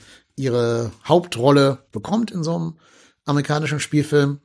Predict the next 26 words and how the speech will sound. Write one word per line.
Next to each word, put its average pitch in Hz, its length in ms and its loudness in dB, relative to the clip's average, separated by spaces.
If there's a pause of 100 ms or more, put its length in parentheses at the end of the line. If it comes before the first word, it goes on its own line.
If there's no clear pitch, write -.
(420)
Ähm, 135 380 4
der 123 120 0
ist 147 140 0
von 147 120 2
den, 127 200 2
von 131 120 -4
den 127 120 -2
beiden 127 240 2
Daniels, 147 520 4
also 110 180 -4
Daniel 117 460 -2
Kwan 127 360 -2
und 110 160 -6
Daniel 117 280 -4
Scheinert, 123 540 -2 (540)
äh, 120 100 -4
produziert 117 540 -2
worden. 147 260 2 (320)
Und 127 140 -6
geht 151 100 4
im 151 80 0
Endeffekt 151 380 2
darum, 185 480 4
dass 147 360 2
eine 123 300 0
chinesische 117 1080 -2